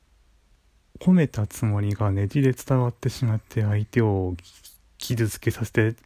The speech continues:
傷つけさせたり、あとはジョーク一つがネジで伝わって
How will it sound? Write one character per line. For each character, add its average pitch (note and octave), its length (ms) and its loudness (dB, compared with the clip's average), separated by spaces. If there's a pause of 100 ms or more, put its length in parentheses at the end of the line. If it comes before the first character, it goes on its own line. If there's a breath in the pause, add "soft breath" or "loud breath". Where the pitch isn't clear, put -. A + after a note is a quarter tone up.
(120)
傷 D#3 280 0
つ - 140 -12
け F#3 120 2
さ D#3+ 120 0
せ - 60 -4
た - 140 -2
り、 G2 160 -2 (1300 loud breath)
あ A#2 140 2
と B2+ 120 0
は G2 200 0
ジ A2 160 0
ョ C#3+ 60 4
ー C#3 40 -2
ク A2+ 200 0
一 A#2 180 -2
つ - 140 -6
が G2+ 240 -2
ネ G2 240 0
ジ G2+ 140 -4
で B2+ 100 4
伝 B2+ 260 2
わ A#2 100 4
っ - 40 -6
て G2 380 -2